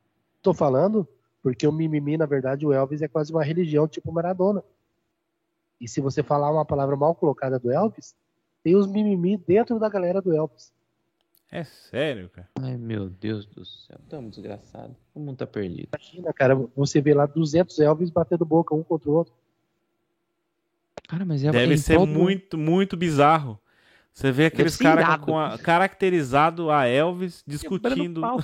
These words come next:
Speaker 2: <laughs> sobre o Elvis. Caramba, deve ser mesmo.
Speaker 3: <laughs> Deve ser muito bom, cara. Eu dava tudo pra filmar essa cena, quebrando pau vestido de Elvis.
Speaker 1: Eu tenho o, dois amigos meus aqui que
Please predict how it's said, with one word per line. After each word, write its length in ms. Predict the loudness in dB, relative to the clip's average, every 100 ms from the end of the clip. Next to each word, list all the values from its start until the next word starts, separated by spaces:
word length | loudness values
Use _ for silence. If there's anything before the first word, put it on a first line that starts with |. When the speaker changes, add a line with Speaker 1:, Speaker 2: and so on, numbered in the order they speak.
| -8 _ _ -4
Speaker 2:
<laughs> 380 | -4 -4 -18 -20
sobre 420 | -4 -2 0 2
o 120 | 2
Elvis. 500 | 2 0 -6 -14 _ _
Caramba, 680 | -6 -2 0 -2 -4 -10 -14 -14 -4
deve 220 | -4 -4
ser 220 | -6 -6
mesmo. 520 | -4 -6 -6 -12 -20 -20 _ -18
Speaker 3:
<laughs> 1040 | -18 -18 _ -20 -18 -12 -10 -10 -14 -10
Deve 400 | -4 -2 0 0 0
ser 80 |
muito 320 | 0 0 2 2
bom, 260 | 6 4
cara. 180 | 4 0 -4 -10
Eu 120 | -4 0
dava 260 | 2 2
tudo 320 | -2 -6 -8
pra 140 | -4 -2
filmar 300 | -2 -2 -4
essa 120 | -4
cena, 340 | -6 -6 -6 -8 -6
quebrando 340 | -6 -4 -4
pau 380 | -6 -4 -2 -4
vestido 320 | -8 -12 -16
de 140 | -12 -10
Elvis. 380 | -8 -10 -16 -20 _ _ _ -16
Speaker 1:
Eu 80 | -12
tenho 260 | -4 -2
o, 460 | -2 -2 -2 -2 0
dois 200 | 2 2
amigos 300 | 0 -6 -4
meus 180 | 0 2 0
aqui 180 | -4
que 80 | -12